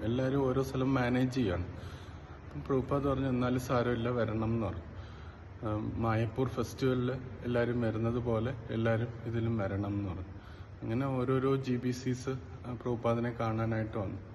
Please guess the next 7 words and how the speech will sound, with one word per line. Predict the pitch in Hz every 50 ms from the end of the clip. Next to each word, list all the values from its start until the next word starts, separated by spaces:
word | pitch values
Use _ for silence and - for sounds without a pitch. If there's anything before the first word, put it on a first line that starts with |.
| - - - - - - - - -
അപ്പം | - - 127 127
വരുമ്പോൾ | 120 117 120 123 135 139 143
എല്ലാം | 147 143 135 139 139 147 147 139 - - - - - - - - -
സാധാരണ | - 127 120 120 127 131 135 139
ആത്മീയ | 139 139 131 123 120 - - 147 143 147
ഗുരുവാണ് | 147 143 151 143 147 151 143 139 139 143
ശിഷ്യന്മാർക്ക് | 139 - 143 135 - - 135 135 139 139 135 135 127 131 - - 143